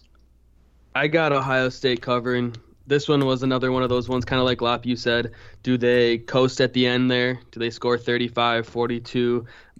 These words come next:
The biggest, what I came down to was I, I just don't see my Hi-, Miami of Ohio scoring. Uh, Ohio State's defense last week and the last couple of weeks has looked phenomenal. So I just don't see Miami of Ohio scoring.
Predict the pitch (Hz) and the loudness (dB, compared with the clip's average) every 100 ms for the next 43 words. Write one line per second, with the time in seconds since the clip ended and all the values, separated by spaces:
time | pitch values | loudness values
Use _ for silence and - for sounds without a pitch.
0 | - - 139 131 160 160 - - 135 151 | -20 -10 -4 0 2 2 -2 -8 -2 0
1 | 156 156 131 117 120 127 127 127 120 117 | 0 -2 -4 -4 -4 -6 -6 -6 -6 -6
2 | 120 123 123 127 131 127 131 123 131 123 | -4 -4 -4 -6 -6 -4 -4 -2 -2 -2
3 | 113 120 120 120 - 123 123 127 120 113 | 0 0 -2 -4 -4 -2 0 0 0 0
4 | 117 113 - 113 113 120 120 117 - - | 0 -2 -4 -4 -2 0 -2 -6 -14 -20
5 | - 85 80 - - - 135 135 - 135 | -10 -8 -8 -12 -14 -6 -2 0 2 0
6 | - 127 123 123 123 120 120 117 123 120 | 2 0 2 0 0 -2 -2 -2 -2 -2
7 | 120 120 117 117 120 120 117 113 110 120 | -2 -2 -2 -4 -2 -4 -4 -10 -4 -2
8 | 123 - 123 117 123 123 127 131 - - | -2 -4 -2 0 0 0 -2 -6 -14 -20
9 | - - 131 139 139 131 127 131 120 120 | -14 -4 -2 -2 -2 -4 -2 -2 -2 -2
10 | 127 123 120 120 120 117 - - 120 127 | -2 -2 -4 -2 -2 -2 -4 -6 -2 0
11 | 131 | -2